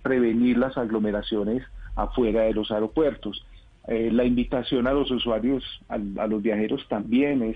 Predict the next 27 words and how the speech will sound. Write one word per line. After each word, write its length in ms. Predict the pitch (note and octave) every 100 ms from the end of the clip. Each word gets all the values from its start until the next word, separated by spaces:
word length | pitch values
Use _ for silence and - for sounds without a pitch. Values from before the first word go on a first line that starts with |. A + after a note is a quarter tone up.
| -
que 260 | B2+ B2 A#2+ - - - -
siempre 480 | C3+ C#3+ C#3 D#3 D#3+
diligencien 840 | C3 G#2+ G#2 C3 B2+ A#2+ D3 C#3
la 280 | A#2+ G#2+ G#2 -
información 840 | A#2 - G#2+ A2+ G#2 - A#2 A2+
de 140 | B2+
la 80 | C3
aplicación 640 | - A#2 A2+ - A#2+ A2+ -
Corona 540 | D3 C3 A2+ A#2+ A#2+ - - - - - - -
antes 360 | - G#2+ - A2+
de 120 | A#2+
ingresar 440 | G#2+ G2+ - G#2
al 160 | G#2+ A#2
aeropuerto. 800 | A2 G#2 - D3 D3 - C#3+ C3+ - - -
En 120 | - C#3+
caso 320 | C3+ - D3+
de 60 |
vuelos 360 | C#3+ B2 A#2 C3
internacionales, 800 | B2+ A#2 G#2+ G#2+ A2+ G#2+ G#2+ A#2
la 300 | A#2+ A2 G2+
aplicación 640 | G#2 - G#2 - G#2+ A2+ G#2
CheckMe. 560 | - B2+ A2+ C3 D3 - - - - - - -
Obviamente, 920 | C#3 C#3+ C3 C3 B2+ C3 B2+ A#2+ B2+
el 240 | A2 G#2 -
uso 360 | C#3 C3 C#3
per-, 180 | C3 A#2+ A2
eh, 340 | G#2+ G#2+ G2+